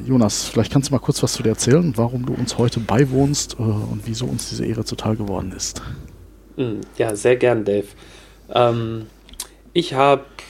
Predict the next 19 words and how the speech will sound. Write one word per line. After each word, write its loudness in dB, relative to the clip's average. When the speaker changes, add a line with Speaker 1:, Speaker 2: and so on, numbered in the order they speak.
Speaker 2:
im 4
Internet 6
euren 4
Podcast -2
gefunden, 0
ähm, -4
und -2
dachte 0
mir, 0
hey, 2
Scheiß 2
Technik, -2
das 0
passt -4
zum 0
Thema 2
Arbeit 0
und -6
Arbeit 0